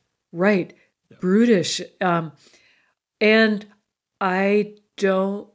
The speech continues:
Speaker 1: know. I think that first episode just, okay, first of all, I'm not a fan of Jon Voight personally, but he is fucking amazing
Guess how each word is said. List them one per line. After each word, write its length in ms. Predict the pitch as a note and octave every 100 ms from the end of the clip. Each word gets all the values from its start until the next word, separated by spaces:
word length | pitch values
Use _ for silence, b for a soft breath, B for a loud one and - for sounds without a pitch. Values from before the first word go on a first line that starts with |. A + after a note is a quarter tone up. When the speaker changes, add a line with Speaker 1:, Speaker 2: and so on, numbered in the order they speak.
| _ _ _ -
Speaker 1:
know. 520 | F#3+ F#3+ G#3+ D#4+ C4+
I 200 | F#3 G3
think 240 | A3 G3+
that 220 | G#3+ F#3+
first 460 | - G#3+ G#3+ G#3+ -
episode 920 | F#3+ G3+ G#3 C#4+ - G#3+ F#3 F3+ F3
just, 460 | - A3 A#3 A3 B B B B
okay, 320 | - A3 A3 F#3
first 380 | - A#3 B3+
of 80 | B3+
all, 100 | F#3
I'm 140 | F3 F3
not 200 | F#3 A#3
a 60 |
fan 500 | B3 G3 F#3+ F#3+ F#3+ -
of 180 | E3+ E3
Jon 320 | F3 E3+ F3
Voight 320 | E3 D#3+ D#3+
personally, 640 | - F3 F3 A3+ A3 A#3
but 280 | A#3+ F#3+ E3+
he 240 | - A3+ A#3
is 420 | - F3+ E3+ -
fucking 540 | - G#3 G3+ A3 G3 -
amazing 1080 | D#3 D#3 E3 E3+ F3 F3 E3 - D3+ -